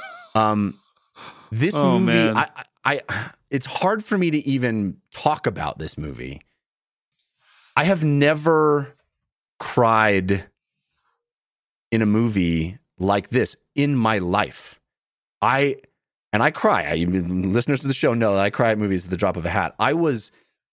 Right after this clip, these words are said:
Speaker 1: it's, it's not, I'm not proud of this. <laughs> I'm not,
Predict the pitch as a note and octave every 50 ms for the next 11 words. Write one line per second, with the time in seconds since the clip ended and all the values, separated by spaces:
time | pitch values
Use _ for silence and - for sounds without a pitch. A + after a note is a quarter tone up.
0 | - C3 C3+ - D#3 C#3 - - F3 E3 - F#3 G#3 - - _ - C#3+ D#3 F#3+
1 | A#3 - - - - - D3+ D#3+ D3 A#2 F2 D2 C#2 C2+ C2+ - - - - -
2 | _ - - - - C3+ - E3+ C3+ C3+ D3+ D3 D#3+ D3+